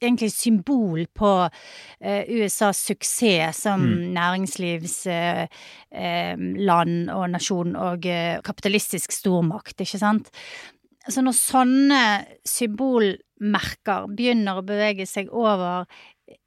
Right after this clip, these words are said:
Speaker 1: i et annet verdisett, som jeg opplever at de gjør,
Speaker 2: Mm.
Speaker 1: så kan det kanskje virke sterkt på en del amerikanere som føler at det egentlig hører til en slags sånn tradisjonell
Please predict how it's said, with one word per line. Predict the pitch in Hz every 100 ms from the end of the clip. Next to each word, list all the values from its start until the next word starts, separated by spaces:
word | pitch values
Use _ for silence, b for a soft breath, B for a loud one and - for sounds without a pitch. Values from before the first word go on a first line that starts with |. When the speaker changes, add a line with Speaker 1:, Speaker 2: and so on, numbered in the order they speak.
| _
Speaker 1:
i | 247 233 202
et | 190 - -
annet | 220 208 226 -
verdisett, | 202 220 214 - 208 254 -
som | - 214 196
jeg | 196 196 190 -
opplever | 220 _ - 190 185 185
at | 190
de | 208
gjør, | 233 294 - B B B
Speaker 2:
Mm. | 139 110
Speaker 1:
så | - - 311 277
kan | 262 247
det | 269 247
kanskje | - 233 247
virke | 226 214 - -
sterkt | - 240 - - -
på | 233
en | 208 190
del | 202 190
amerikanere | 180 185 185 214 202 190 175 175
som | - 185
føler | - 196 214 175
at | -
det | 214 196
egentlig | 208 185 - 185
hører | 190 180 170
til | - 214 175
en |
slags | 175 185 - -
sånn | 190 170 B B B B B
tradisjonell | - 214 190 - 208 208 208 185 170 160 160 170 175